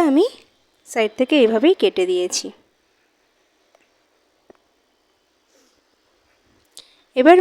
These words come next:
ম্যারিনেশনের মশলাটা তৈরি করছি। পেস্ট করে রাখা মশলার ভেতরে আমি দিয়ে দিচ্ছি পরিমাণ মতো হলুদ গুঁড়ো। আগে যেহেতু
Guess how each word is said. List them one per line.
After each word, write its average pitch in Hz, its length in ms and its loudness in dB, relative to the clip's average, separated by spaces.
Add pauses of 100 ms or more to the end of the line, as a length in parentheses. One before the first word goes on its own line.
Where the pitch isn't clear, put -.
ম্যারিনেশনের 233 680 2 (100)
মশলাটা 214 460 0 (100)
তৈরি 196 300 -2
করছি। 180 340 -6 (680)
পেস্ট 302 280 2 (100)
করে 285 180 6 (100)
রাখা 247 180 -2 (120)
মশলার 214 500 -2
ভেতরে 214 340 -2 (380)
আমি 202 140 -4 (120)
দিয়ে 208 220 0
দিচ্ছি 208 320 -2 (440)
পরিমাণ 240 400 4 (120)
মতো 196 240 0 (480)
হলুদ 214 320 2 (100)
গুঁড়ো। 202 260 -2 (4000)
আগে 254 360 2
যেহেতু 277 360 4